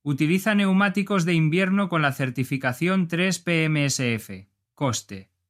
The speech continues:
Los neumáticos de invierno tienen un coste más elevado que las cadenas, pero son más seguros. Formación al conductor y los mecánicos de nuestro taller. Si se utilizan cadenas, hay que impartir formación al conductor y los mecánicos de nuestro taller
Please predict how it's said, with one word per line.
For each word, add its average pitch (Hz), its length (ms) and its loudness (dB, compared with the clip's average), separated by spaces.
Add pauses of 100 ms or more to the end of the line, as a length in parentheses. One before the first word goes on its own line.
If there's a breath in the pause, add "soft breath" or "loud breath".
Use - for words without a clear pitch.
(200)
Los 143 200 2
neumáticos 196 680 2
de 196 80 2
invierno 143 560 2
tienen 190 340 2
un 170 140 2
coste 190 360 -2
más 180 240 0
elevado 170 500 0
que 170 100 -4
las 143 200 -2
cadenas, 123 760 -4
pero 131 220 -2
son 175 200 0
más 165 180 2
seguros. 107 580 -6 (380)
Formación 135 500 2
al 208 140 2
conductor 196 580 0
y 214 80 0
los 165 180 0
mecánicos 175 640 0
de 151 120 -2
nuestro 131 360 -2
taller. 107 440 -4 (260)
Si - 180 -2
se 156 120 0
utilizan 170 520 0
cadenas, 196 580 0
hay 170 160 0
que 196 100 -2
impartir 160 480 0
formación 139 540 -2
al 143 120 0
conductor 139 600 -2
y 170 100 0
los 151 160 -2
mecánicos 170 580 -2
de 156 100 -2
nuestro 139 400 -2
taller 160 460 -2